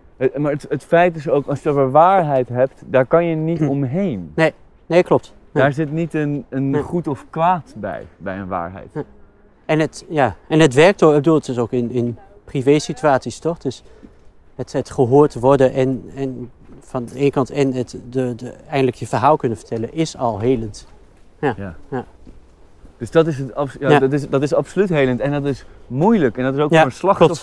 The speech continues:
Speaker 2: klopt.
Speaker 1: moeilijk.
Speaker 2: Ja.
Speaker 1: En ik, ik zit te denken aan al die Amerikaanse, <laughs> eh, eh, eh, al die, weet ik veel, celebrities en zo, die,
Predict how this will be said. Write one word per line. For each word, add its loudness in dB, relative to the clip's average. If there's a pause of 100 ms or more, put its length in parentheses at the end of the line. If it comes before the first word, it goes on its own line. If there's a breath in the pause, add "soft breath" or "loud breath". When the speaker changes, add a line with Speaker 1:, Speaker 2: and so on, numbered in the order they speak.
Speaker 2:
klopt. -2
Speaker 1:
moeilijk. -4 (100)
Speaker 2:
Ja. 4 (280)
Speaker 1:
En 0
ik, -2
ik -4
zit -14
te -10
denken -4
aan -6
al 0
die 0
Amerikaanse, 2
<laughs> 4 (440 loud breath)
eh, 8 (120)
eh, 4
eh, 4
al 4
die, 6
weet 6
ik -2
veel, 4
celebrities 0
en -4
zo, 2
die, 2